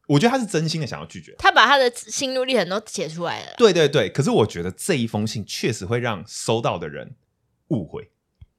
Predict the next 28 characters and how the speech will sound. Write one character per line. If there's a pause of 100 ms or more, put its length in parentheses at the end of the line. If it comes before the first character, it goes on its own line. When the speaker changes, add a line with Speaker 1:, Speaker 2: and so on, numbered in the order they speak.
(140)
Speaker 2:
有
一
些
遐
想
空
间。
Speaker 1:
对
啊，
因
为
我
那
时
候
看
的
时
候，
我
看
的
时
候
我
也
是，
哈？